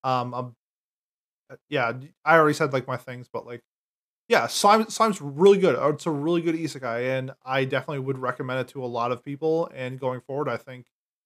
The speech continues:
it's only going to get better with time. And I think with the story is only gonna get better. So, eight for me for Slime.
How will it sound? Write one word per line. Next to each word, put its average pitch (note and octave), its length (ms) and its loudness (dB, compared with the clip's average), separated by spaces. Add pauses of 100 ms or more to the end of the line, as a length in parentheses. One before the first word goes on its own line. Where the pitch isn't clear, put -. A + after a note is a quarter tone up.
(100)
it's D3 220 -10
only D#3+ 240 -2
going D#3 180 -2
to D3 60 -4
get C#3 160 -2
better B2+ 260 -4
with A#2 240 -14
time. A2+ 200 -20 (200)
And C3 320 -8 (200)
I C#3 100 -6
think C#3 180 -12
with C#3 140 -4
the C#3+ 80 -2
story B2+ 360 -2
is B2 220 -8
only C3 160 -16
gonna A#2+ 160 -20
get A#2 140 -20
better. - 180 -20 (100)
So, - 180 -20 (920)
eight C4 140 -2
for - 100 -6
me A3 140 2
for - 120 -12
Slime. G#2 380 -12